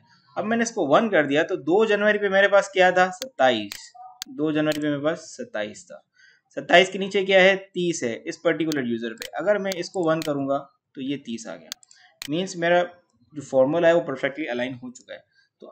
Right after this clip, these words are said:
अगर मैं अब इसको जो है वो इस तरीके से फैला दूँ डेटा को, like that, तो मैंने अपने डेटा को perfectly integrate कर लिया। अब मैं यहाँ पे ज़ीरो करूँगा, यहाँ भी ज़ीरो करूँगा, आप देख सकते हैं मेरा डेटा perfectly इसके हिसाब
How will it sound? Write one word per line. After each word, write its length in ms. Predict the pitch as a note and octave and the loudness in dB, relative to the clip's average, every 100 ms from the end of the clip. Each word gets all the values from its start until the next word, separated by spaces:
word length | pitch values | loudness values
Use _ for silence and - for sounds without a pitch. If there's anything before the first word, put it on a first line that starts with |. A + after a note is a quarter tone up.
| - | -4
अगर 260 | F3 G#3+ | 0 0
मैं 200 | G3+ G3 E3 | 0 -2 -2
अब 220 | F3 F3 | -2 -2
इसको 320 | E3 - E3+ E3+ E3 - | -8 -4 -4 -2 -6 -8
जो 140 | C3 | -8
है 200 | A#2+ B2+ C3 | -4 -4 -4
वो 380 | B2+ C3 B2 _ _ | -4 -4 -6 _ _
इस 140 | F3 - | -18 -12
तरीके 320 | C#3 C3 B2 | -8 -6 -6
से 160 | A#2+ D3 G3 _ _ _ _ - | -6 -10 -12 _ _ _ _ -6
फैला 280 | B2 C3 C3+ | 0 2 2
दूँ 140 | - | 0
डेटा 240 | F#2+ - | -6 -14
को, 200 | - - _ _ _ _ | -16 -18 _ _ _ _
like 200 | A2+ G#2+ | -12 -8
that, 180 | B2 G#2+ - _ _ _ _ _ _ _ _ _ _ _ - | -8 -8 -16 _ _ _ _ _ _ _ _ _ _ _ -10
तो 180 | D3+ D#3 | -4 0
मैंने 260 | D3 D3+ E3 | 2 0 0
अपने 280 | - D#3 D3 - _ _ _ | -2 -2 -2 -4 _ _ _
डेटा 300 | B2+ C#3 D#3+ | -2 2 4
को 140 | D#3+ E3 E3 | 2 -2 -4
perfectly 400 | D#3 D3 F3 F3 | -4 -2 -2 0
integrate 460 | D3+ D#3 C3+ C#3 - | -2 -2 -6 -8 -6
कर 100 | C3+ | -4
लिया। 160 | D3+ - | -4 -2
अब 120 | G#3 G#3 | -4 -2
मैं 100 | G3 | 0
यहाँ 180 | F3 | 0
पे 140 | F3 E3 | 0 -2
ज़ीरो 260 | C#3 D3 D#3+ | -2 -4 -2
करूँगा, 400 | D3+ D#3 D3+ D3+ D3 - A#2+ | -4 0 2 2 2 -6 -6
यहाँ 200 | C3 C#3+ | -4 -4
भी 80 | |
ज़ीरो 260 | C3+ C#3 C#3 | -6 -6 -6
करूँगा, 380 | C3+ C3+ C3 B2+ - _ _ | -8 -4 -4 -4 -10 _ _
आप 100 | C3 | -4
देख 180 | B2 B2+ | -2 -6
सकते 240 | - - B2+ | -8 -10 -6
हैं 60 | |
मेरा 160 | B2 B2 | -4 0
डेटा 200 | B2+ C3+ - | -2 -4 -4
perfectly 420 | E3+ D#3+ E3 D#3+ D3+ | -4 -4 -6 -4 -6
इसके 220 | C3 - B2+ | -8 -10 -10
हिसाब 300 | A#2 A#2 | -8 -10